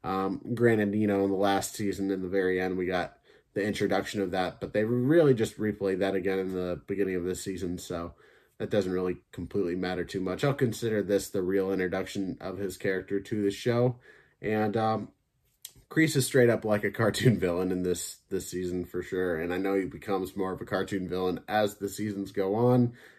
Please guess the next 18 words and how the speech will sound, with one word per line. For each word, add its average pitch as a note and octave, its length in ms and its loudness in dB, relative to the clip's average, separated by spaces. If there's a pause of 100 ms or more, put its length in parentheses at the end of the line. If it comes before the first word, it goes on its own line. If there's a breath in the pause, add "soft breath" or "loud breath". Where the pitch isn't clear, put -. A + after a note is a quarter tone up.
(120)
And A2 140 -4
then G2+ 240 0
Terry F#2+ 340 0
Silver F#2 400 -4
comes F#2 300 -2
in F2 180 -2
and E2+ 200 -6
so E2+ 220 -4
on D#2 160 -6
and D#2 120 -8
so D#2 180 -8
forth. E2 340 -4 (460 loud breath)
It B2 120 4
becomes A2+ 840 2
straight G#2 320 4
up F#2+ 240 0
just F#2+ 240 0
like, F2 400 -4